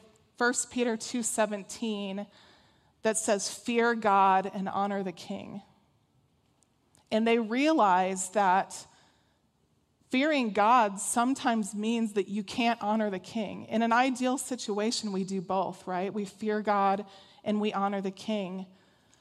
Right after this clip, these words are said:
But in this case, there was an evil regime that had taken over Holland. The Nazis invaded in nineteen forty.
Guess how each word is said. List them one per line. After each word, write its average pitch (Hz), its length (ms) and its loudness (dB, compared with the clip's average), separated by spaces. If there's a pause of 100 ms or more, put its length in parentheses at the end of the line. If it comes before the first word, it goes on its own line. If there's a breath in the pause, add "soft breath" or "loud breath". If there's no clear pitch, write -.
(180 soft breath)
But 226 180 4
in 247 160 4
this 311 240 2
case, 196 760 -2
there 214 120 2
was 208 160 0
an 208 160 -4
evil 220 320 2
regime 202 800 -2 (140)
that 208 160 0
had 196 280 0
taken 214 380 -2
over 196 240 -2
Holland. 196 480 0
The 190 80 -4
Nazis 208 500 0
invaded 196 520 0
in 190 120 -4
nineteen 190 460 -6
forty. 190 600 -8